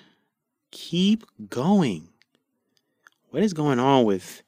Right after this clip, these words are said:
everyone who's ready to give up on things and because they're not seeing the results they want and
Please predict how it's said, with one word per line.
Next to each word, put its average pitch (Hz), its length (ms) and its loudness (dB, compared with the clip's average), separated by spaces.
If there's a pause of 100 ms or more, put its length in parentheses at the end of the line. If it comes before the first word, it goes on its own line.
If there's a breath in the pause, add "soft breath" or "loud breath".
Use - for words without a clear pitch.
(120)
everyone 120 480 0
who's 104 400 -4
ready 107 300 0
to 95 120 -2
give 95 360 -2
up 101 240 0
on 82 180 -10
things 78 480 -16
and 78 300 -18 (480 soft breath)
because 98 300 -8
they're 101 140 -2
not 98 300 0
seeing 104 360 -2
the 95 100 -4
results 95 540 -4
they 85 140 -8
want 80 420 -14
and 80 340 -20